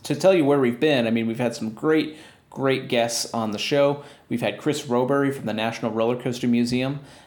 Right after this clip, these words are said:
Uh, we've also had, uh, Coaster Bro from Coaster Cuzzies on the show as well. And we've also just been having some great topics we've been talking about. We talked about the Disneyland Forward,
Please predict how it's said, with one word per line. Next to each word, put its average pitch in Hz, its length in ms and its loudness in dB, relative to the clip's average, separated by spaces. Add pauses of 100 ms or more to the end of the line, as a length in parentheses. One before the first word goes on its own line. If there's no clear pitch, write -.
(120)
Uh, 110 160 -2
we've 110 180 -4
also 113 280 0
had, 110 420 -2 (220)
uh, 107 140 -2
Coaster 151 360 0
Bro 139 300 2
from 110 300 -6
Coaster 135 360 -2
Cuzzies 135 460 0
on 135 180 0
the 135 60 0
show 135 260 0
as 131 140 -2
well. 135 400 0 (240)
And 127 240 0
we've 135 120 2
also 156 300 2
just 139 240 -6
been 143 120 2
having 143 260 4
some 127 180 -2
great 147 300 -2
topics 170 400 2
we've 117 100 0
been 117 100 -6
talking 113 300 -2
about. 113 220 -2
We 110 80 -4
talked 120 320 0
about 113 360 0
the - 60 -12
Disneyland 120 560 0
Forward, 151 640 2